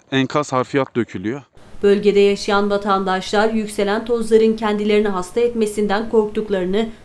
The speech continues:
Speaker 2: bu alana hafriyat dökümü yapılmaması talebinde bulundu.
Speaker 1: Bakın burası Malatya'da sağlam kalan tek bölgelerden biri.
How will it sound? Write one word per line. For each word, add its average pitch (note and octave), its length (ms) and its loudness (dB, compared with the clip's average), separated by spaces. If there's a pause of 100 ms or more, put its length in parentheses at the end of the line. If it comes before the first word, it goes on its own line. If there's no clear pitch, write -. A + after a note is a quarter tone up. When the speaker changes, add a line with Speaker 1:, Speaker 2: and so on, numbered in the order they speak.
Speaker 2:
bu A#3 120 4
alana A3+ 340 2
hafriyat G#3 460 0
dökümü A3+ 320 2
yapılmaması G#3 840 0
talebinde F#3+ 560 -2
bulundu. G3+ 440 0 (180)
Speaker 1:
Bakın C3+ 340 -4
burası C#3+ 420 -2 (200)
Malatya'da C3 580 -2
sağlam C3 380 -2
kalan C3 300 -2 (1160)
tek C#3+ 260 0
bölgelerden A#2 720 2
biri. B2+ 260 2